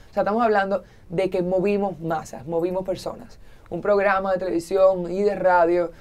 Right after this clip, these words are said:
donde todos los días nos escuchan cientos de personas. O sea, estamos, estamos en un, en una etapa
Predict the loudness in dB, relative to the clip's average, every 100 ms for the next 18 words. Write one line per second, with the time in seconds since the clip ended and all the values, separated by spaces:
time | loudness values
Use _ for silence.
0 | -20 -6 -4 -2 0 2 2 0 0 0
1 | 0 -6 -4 -4 -2 -6 -8 -8 -4 -4
2 | -4 -6 -6 -8 -10 -4 -4 -4 -12 -20
3 | 0 2 2 -2 -6 -18 -20 -20 -20 -14
4 | 0 2 2 0 -2 -2 -4 -8 -16 -20
5 | -20 -20 -20 -20 -20 -18 0 2 4 2
6 | 4 2 4 2